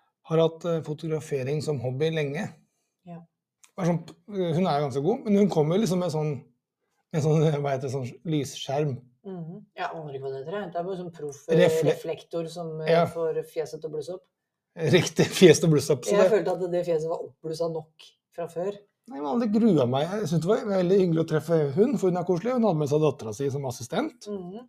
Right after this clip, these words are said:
Speaker 1: Veldig hyggelig begge to.
Speaker 2: Mhm.
Speaker 1: Men det blir veldig, veldig kleint å bli tatt bilde av
Speaker 2: Ja.
Speaker 1: så mye. Så vi hadde fotoshoot inne på blant annet Drammen, eh, bibliotek.
Speaker 2: Ja.
Speaker 1: Der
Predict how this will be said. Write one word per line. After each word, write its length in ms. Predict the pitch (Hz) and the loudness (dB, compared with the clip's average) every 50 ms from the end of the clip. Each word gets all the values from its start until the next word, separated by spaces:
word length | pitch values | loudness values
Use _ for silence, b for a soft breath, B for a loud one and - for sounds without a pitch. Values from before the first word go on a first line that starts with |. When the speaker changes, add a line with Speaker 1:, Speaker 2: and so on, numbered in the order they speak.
| - | -2
Speaker 1:
Veldig 200 | 170 165 156 156 151 | 0 0 2 0 0
hyggelig 140 | 139 143 135 | -2 -2 -2
begge 140 | 139 139 127 | -4 -4 -2
to. 180 | 175 202 240 - - 196 | -2 -2 -2 -4 -8 -12
Speaker 2:
Mhm. 360 | 202 196 180 175 185 214 226 _ _ _ _ - | -12 -12 -12 -14 -16 -20 -20 _ _ _ _ -4
Speaker 1:
Men 100 | 190 202 | 0 2
det 100 | 208 185 | 2 4
blir 200 | 180 185 202 233 | 6 6 6 6
veldig, 300 | 220 202 180 151 131 143 | 4 0 -2 0 0 0
veldig 400 | 156 156 156 156 156 156 156 156 | 0 2 2 2 2 0 0 -2
kleint 240 | 151 143 139 131 - | -4 -6 -6 -4 -4
å 120 | 160 147 | -4 -4
bli 100 | 147 156 | -4 -4
tatt 220 | 156 - 151 156 - | -6 -8 -10 -8 -4
bilde 280 | 151 139 123 113 117 | -4 -4 -4 -4 -6
av 240 | 127 131 139 135 127 - _ _ _ _ _ _ _ _ _ _ - | -6 -8 -8 -10 -10 -14 _ _ _ _ _ _ _ _ _ _ -20
Speaker 2:
Ja. 100 | 151 151 _ _ _ _ _ _ _ | -20 -20 _ _ _ _ _ _ _
Speaker 1:
så 160 | - - 160 151 | -4 -2 0 2
mye. 200 | 151 147 160 190 | 2 2 2 2
Så 100 | 156 175 | 0 2
vi 60 | 185 180 | 2 4
hadde 220 | 175 160 165 165 | 4 4 2 0
fotoshoot 580 | - 160 143 139 - 151 123 160 165 170 165 - | -2 -4 -6 -4 -6 -6 -4 -2 -4 -4 -4 -4
inne 280 | 180 160 143 131 127 117 | -4 -2 -2 -2 -6 -6
på 240 | - 147 143 143 143 | -4 -4 -4 -4 -4
blant 220 | 143 143 135 - | -6 -6 -6 -6
annet 180 | 143 135 135 131 | -8 -8 -6 -8
Drammen, 480 | 131 131 123 123 127 135 135 135 135 135 | -6 -6 -4 -4 -4 -6 -6 -6 -6 -6
eh, 360 | 135 131 135 131 131 131 127 | -8 -8 -8 -8 -8 -8 -8
bibliotek. 760 | 127 123 117 120 127 123 135 131 131 165 208 240 - - - _ _ - | -8 -10 -8 -8 -8 -6 -6 0 0 2 2 0 -2 -8 -18 _ _ -12
Speaker 2:
Ja. 180 | 175 170 185 - _ _ _ _ _ _ _ _ _ _ _ _ _ - | -10 -10 -10 -10 _ _ _ _ _ _ _ _ _ _ _ _ _ 0
Speaker 1:
Der 80 | 160 | 4